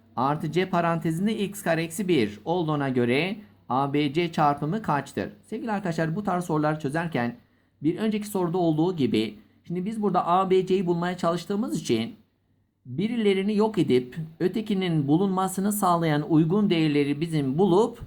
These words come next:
bu denklemde yerine yazmamız gerekiyor. Mesela x yerine eksi bir yazacak olursak, x yerine eksi bir yazacak olursak burası eksi iki, eksi dört eşittir.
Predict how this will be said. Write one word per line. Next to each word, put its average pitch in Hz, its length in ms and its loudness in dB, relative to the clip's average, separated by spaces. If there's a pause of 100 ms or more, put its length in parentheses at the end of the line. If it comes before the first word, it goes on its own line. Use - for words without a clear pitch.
(120)
bu 202 160 -2
denklemde 160 480 -2
yerine 185 280 2
yazmamız 135 460 2
gerekiyor. 101 500 -4
Mesela 190 360 -2
x 226 240 -6
yerine 143 240 2
eksi 160 340 -4
bir 208 80 -4
yazacak 175 420 0
olursak, - 560 -2 (720)
x 240 200 -8
yerine 214 160 2
eksi 208 260 -4
bir 214 60 -2
yazacak 208 400 0
olursak 202 420 -2
burası 202 240 0
eksi 170 280 0
iki, 139 480 -2 (500)
eksi 147 300 -8
dört 208 240 -2
eşittir. 131 680 -2